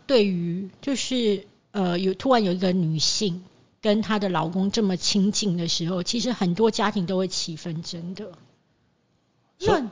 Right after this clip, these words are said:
Speaker 1: 那，
Speaker 2: 嗯。
Speaker 1: 那种、那种、那种很像就是人家来跟你抢老公。那因为我大哥，我大哥是一个不会传话的人，
Speaker 2: 是。
Speaker 1: 也许我妈妈有跟他说了什么，
Speaker 2: 嗯。
Speaker 1: 但是我大哥只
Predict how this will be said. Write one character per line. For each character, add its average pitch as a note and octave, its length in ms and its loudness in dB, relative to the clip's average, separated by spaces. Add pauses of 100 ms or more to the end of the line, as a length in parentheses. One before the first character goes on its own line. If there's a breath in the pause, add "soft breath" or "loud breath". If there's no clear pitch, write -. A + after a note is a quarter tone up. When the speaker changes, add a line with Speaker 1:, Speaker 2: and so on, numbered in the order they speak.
(120)
Speaker 1:
那， C3+ 80 0
Speaker 2:
嗯。 A#2+ 200 4
Speaker 1:
那 G#4+ 140 0
种、 A3 200 -2
那 G4 200 2
种、 A3 220 0
那 G#4 180 2
种 D4 100 2
很 G#3+ 200 4
像 F4 200 0
就 E4+ 100 2
是 D#4 260 -4 (1200 soft breath)
人 B3+ 180 4
家 D4+ 180 2
来 A3 120 0
跟 A#3+ 180 0
你 G#3 80 0
抢 E3+ 320 0
老 - 180 -2
公。 G3 400 -8
那 A4 140 4
因 A4 140 4
为 D4 120 2
我 E3+ 120 2
大 C4+ 340 0
哥， A3 540 -2
我 G3+ 100 0
大 F4 180 0
哥 E4+ 160 0
是 D#4+ 200 2
一 A#3+ 180 -4
个 F#3+ 300 0 (540 loud breath)
不 A#3 140 0
会 D4+ 180 2
传 F3+ 320 -2
话 F3+ 240 -2
的 D3 100 -10
人， D3 240 -10
Speaker 2:
是。 - 200 -8
Speaker 1:
也 D#4 100 4
许 F4+ 120 2
我 G#3 120 6
妈 A3 160 2
妈 C4+ 160 2
有 G#3+ 100 0
跟 G#3 180 -2
他 G#3 140 2
说 G3 260 -2
了 F3+ 120 -4
什 - 240 -4
么， - 180 -8
Speaker 2:
嗯。 - 80 -8
Speaker 1:
但 D#4+ 120 2
是 F4 80 0
我 A#3 120 4
大 A#3+ 220 0
哥 A#3 120 -4
只 F3 320 -8